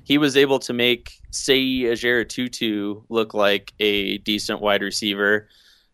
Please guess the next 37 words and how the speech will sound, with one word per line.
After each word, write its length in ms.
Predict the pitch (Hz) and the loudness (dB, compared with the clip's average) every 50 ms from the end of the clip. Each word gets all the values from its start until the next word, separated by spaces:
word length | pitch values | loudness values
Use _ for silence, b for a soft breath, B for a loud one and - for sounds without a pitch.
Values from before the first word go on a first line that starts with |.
| _ - | _ 0
uh, 240 | - 107 107 104 98 | 4 4 6 6 4
when 400 | - - 110 107 104 104 104 101 | 4 2 0 -2 -2 -2 -6 -6
he 180 | 95 92 117 117 | -2 0 2 2
had 200 | 123 113 104 104 | 4 4 2 2
to 60 | 101 | -2
fill 300 | - - 117 107 104 104 | -4 -2 -2 -2 0 -2
in 180 | 104 104 101 98 | -2 -4 -6 -6
for 180 | - 98 98 - | -6 -6 -6 -6
injured 340 | 98 101 98 101 98 92 | -6 -8 -8 -8 -10 -8
people. 420 | - - 104 101 - 101 104 104 107 | -6 -6 -6 -4 -2 0 2 2 2
I 60 | 104 | 2
mean, 140 | 101 98 98 | 0 -2 -6
he's, 240 | 101 107 101 104 - - | -4 -6 -6 -6 -8 -10
he's 240 | - 110 104 101 110 | -8 -8 -6 -2 2
lost 400 | 107 104 104 104 101 - - 107 | 4 6 6 6 4 0 -4 -6
Vincent 340 | 117 113 107 - 92 87 - | -4 -4 -4 -6 -8 -6 0
Jackson 720 | - 113 120 123 117 117 - - 120 117 117 117 117 113 | 2 4 6 4 4 2 -2 -6 -6 -6 -6 -6 -4 -2
while 140 | 113 113 113 | -2 -2 -2
he's 220 | 117 117 110 113 | -2 -4 -6 -6
been 220 | - 123 117 113 | -6 -4 -4 -4
here, 580 | 110 117 117 113 113 110 110 110 110 107 107 110 B B B B B B B B B - - - | -6 -6 -4 -2 -2 0 0 0 -2 -2 -4 -8 B B B B B B B B B -8 -2 0
um, 500 | 104 98 98 98 95 95 92 92 90 - _ _ - | 2 2 2 2 0 -2 -4 -8 -14 -16 _ _ -4
and 140 | 107 110 110 | -2 -2 0
he 80 | 120 123 | -2 -2
just 260 | 127 135 127 - - | -2 -2 -2 -4 -4
continues 500 | - 120 110 - 123 120 117 110 107 110 | -6 -6 -4 -2 -2 -2 -2 -4 -4 -6
to 100 | - 101 | -8 -10
produce. 480 | - - 101 95 110 113 110 101 98 | -8 -8 -6 -4 -2 -2 -2 -2 -4
So, 400 | - - - 107 104 107 107 107 | -4 -2 0 2 4 4 4 4
I, 140 | 95 - - - | 2 2 0 -2
I 100 | - 117 | -4 -4
mean, 280 | 117 120 120 113 110 - - | -2 0 -2 -2 -4 -8 -4
Rivers 400 | 123 135 156 170 185 190 165 - | 2 2 4 4 4 2 0 0
finds 400 | - - 127 123 127 131 123 120 | 0 0 2 2 2 0 -2 -2
a 60 | 113 | 0
way 260 | 107 110 110 110 110 110 | 2 2 2 2 2 0
to, 380 | - - 107 101 101 98 95 | -2 -2 -2 0 0 -2 -4